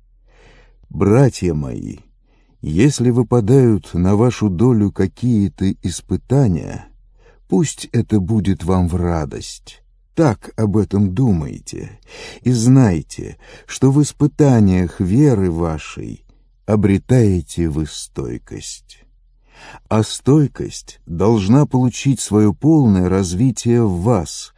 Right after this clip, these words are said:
чтобы стать вам людьми зрелыми, характера цельного, без всякого недостатка. Если же кому-то из вас недостаёт мудрости,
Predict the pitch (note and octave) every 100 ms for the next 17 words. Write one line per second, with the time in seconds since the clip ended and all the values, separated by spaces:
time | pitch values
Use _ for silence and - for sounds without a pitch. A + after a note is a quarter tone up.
0 | - - - - A2 A2 - D3 C#3 A2
1 | A#2 G2+ A2 F#2+ A#2+ A2 F#2 - D#2+ F#2+
2 | G#2+ D3+ F#2+ C2+ G1+ - - - - A2
3 | B2+ A2+ - F2 D2+ D2 - B2 D3 F2
4 | G1+ - - _ _ - D#2 - - C3
5 | - F2+ D#2+ D2 - - - G#1+ - -
6 | - - - _ _ _ _ _ _ _
7 | _ _ _ _ D#2+ G#2+ C#3 B2 A2+ A#2
8 | - A#2 C3 C3+ A2 A2+ A2 G2 F2+ A#2
9 | A2+ - G2+ F#2 G2 - G2 G2+ A#2+ -
10 | - F2 G2+ C#3 F#2+ C#2+ - - - -